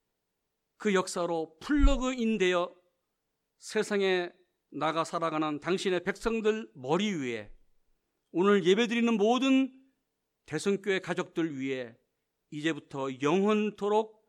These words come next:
함께 하시기를 간절히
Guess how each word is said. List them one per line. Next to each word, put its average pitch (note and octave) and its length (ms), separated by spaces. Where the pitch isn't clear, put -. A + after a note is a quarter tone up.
함께 D4+ 560
하시기를 C#3 600
간절히 E3+ 1040